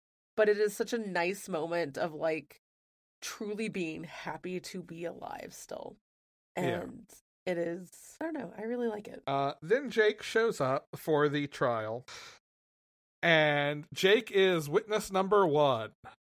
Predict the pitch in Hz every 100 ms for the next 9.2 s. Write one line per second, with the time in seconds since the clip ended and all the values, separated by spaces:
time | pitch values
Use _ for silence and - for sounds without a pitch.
0 | - 185 - - _ _ _ _ _ _
1 | _ 349 - 508 415 220 208 208 180 -
2 | - - - 330 320 _ - 285 - 214
3 | 190 202 202 - - - - - - -
4 | - _ _ _ - - 240 349 370 403
5 | 294 180 131 113 349 320 - 339 - -
6 | - - 453 415 226 214 214 - 185 -
7 | 185 180 - - - - - - - 117
8 | 131 233 190 - 139 - 160 156 143 135
9 | 131 123